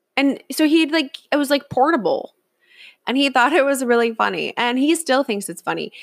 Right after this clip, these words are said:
If I get a message from my brother on my phone, like, today, I am forty-one years old.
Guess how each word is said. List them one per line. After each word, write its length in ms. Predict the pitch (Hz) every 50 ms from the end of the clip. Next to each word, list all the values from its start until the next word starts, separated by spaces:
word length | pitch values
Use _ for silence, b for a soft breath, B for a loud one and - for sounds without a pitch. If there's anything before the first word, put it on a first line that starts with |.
| B B -
If 120 | 226 220
I 100 | 294 330
get 180 | 339 453 480 440
a 40 | 277
message 380 | 196 170 214 - 240 240 220
from 160 | - - 233 226
my 100 | 220 208
brother 320 | 190 185 180 185 190 196
on 100 | 190 190
my 180 | 185 175 180 185
phone, 340 | - - 170 165 160 180
like, 220 | 196 170 156 - -
today, 560 | - 202 180 170 170 165 170 214 277 285 - _ -
I 80 | - 226
am 160 | 190 170 175
forty-one 600 | - - - - 190 190 190 190 196 196 190 196
years 180 | 190 190 190
old. 340 | 196 190 190 196 214 220 -